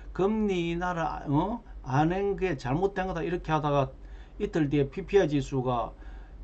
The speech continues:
영점이 프로 봤는데 영점구 프로, 사점오 배가 높이 나와버리니까 뭐 금리 인하 얘기는 쏙 들어가 버렸죠.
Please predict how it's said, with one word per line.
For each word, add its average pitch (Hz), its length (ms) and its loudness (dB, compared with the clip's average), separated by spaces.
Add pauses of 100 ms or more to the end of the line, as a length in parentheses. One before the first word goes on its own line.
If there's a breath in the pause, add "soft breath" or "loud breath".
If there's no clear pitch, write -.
(320)
영점이 156 480 6
프로 175 220 2
봤는데 131 340 4
영점구 147 440 0
프로, 123 320 -4
사점오 156 580 0
배가 151 200 4
높이 165 340 2
나와버리니까 143 1000 4 (640 soft breath)
뭐 120 360 -4
금리 208 300 6
인하 165 260 6
얘기는 139 460 4
쏙 165 240 -8
들어가 156 300 0
버렸죠. 117 380 -8